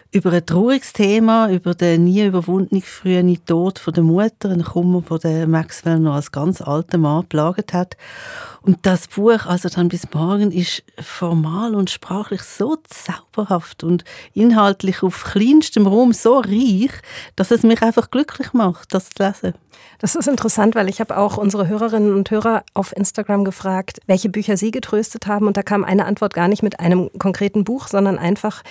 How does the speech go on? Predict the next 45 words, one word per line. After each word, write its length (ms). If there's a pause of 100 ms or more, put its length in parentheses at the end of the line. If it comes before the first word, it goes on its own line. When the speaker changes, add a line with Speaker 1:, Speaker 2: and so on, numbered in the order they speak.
(320)
Speaker 2:
hat 240
jemand 220
geschrieben, 380
dass 160
es 100
komisch 300
sei, 160
dass 180
meistens 420 (360)
gerade 360
die 140
traurigen, 880
nachdenklichen 720
Geschichten 480
trösten 600
würden. 580
Und 160
dann 100
kamen 280
natürlich 320
ganz 180
konkrete 460
Beispiele 600
wie 160
Arbeit 300
und 80
Struktur 480
von 160
Wolfgang 380
Hermdorf. 680
Das 140
ist 40
ja 120
auch 80
ein 60
sehr 160
trauriges 500
Buch, 240
auch 160
ein 80
sehr 140
wichtiges 420
Buch 240
für 140
mich. 260